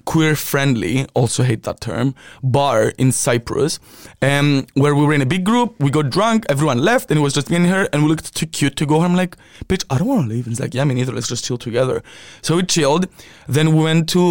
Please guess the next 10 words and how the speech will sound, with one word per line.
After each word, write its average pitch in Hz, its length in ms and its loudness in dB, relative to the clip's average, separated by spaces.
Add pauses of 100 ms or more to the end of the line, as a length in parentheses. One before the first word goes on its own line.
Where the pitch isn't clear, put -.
(140)
um, - 720 -2 (420)
Molos, 151 420 2
like, 131 160 0
the 131 80 0
docks, 123 520 -2 (580)
close 139 380 0
to - 120 0 (1200)
Susami, 254 500 0
the 127 100 2
seafront. 131 580 -2